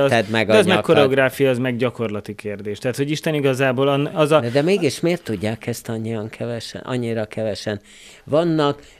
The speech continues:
Speaker 1: ö, vannak kollégáid, aki elvileg táncos komikus, ö, és tényleg ügyes komikus, de egyáltalán nem tud táncolni.
Speaker 2: De hát ez,
Speaker 1: Eh,
Speaker 2: ez le-,
Speaker 1: tehát,
Speaker 2: eh,
Speaker 1: hogy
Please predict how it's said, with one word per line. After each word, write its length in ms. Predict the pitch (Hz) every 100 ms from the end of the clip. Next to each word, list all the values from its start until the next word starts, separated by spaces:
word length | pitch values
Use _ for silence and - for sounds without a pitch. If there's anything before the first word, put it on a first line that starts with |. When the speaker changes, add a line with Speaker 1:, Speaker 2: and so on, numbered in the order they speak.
| -
Speaker 1:
ö, 380 | - 135 131 131
vannak 340 | 135 151 143 120
kollégáid, 680 | 127 127 127 127 131 135 123
aki 300 | 113 - 101
elvileg 460 | 117 110 110 98
táncos 520 | - 92 104 - 113
komikus, 680 | - 120 117 113 135 143 - - - _ - _ _
ö, 320 | 131 117 117 110 - _ _ _
és 220 | - 143 -
tényleg 400 | 247 214 165 139
ügyes 380 | 139 131 127
komikus, 720 | - 131 123 120 139 131 143 -
de 120 | 202
egyáltalán 540 | 302 269 92 - 90
nem 160 | 87 90
tud 200 | - 85
táncolni. 880 | - 82 78 - 85 78 76 80 - - - -
Speaker 2:
De 120 | 143
hát 140 | 170 143
ez, 60 |
Speaker 1:
Eh, 340 | 139 127 123 147
Speaker 2:
ez 180 | 135
le-, 40 | 131 127
Speaker 1:
tehát, 280 | 135 139 139
Speaker 2:
eh, 100 | 139
Speaker 1:
hogy 180 | 143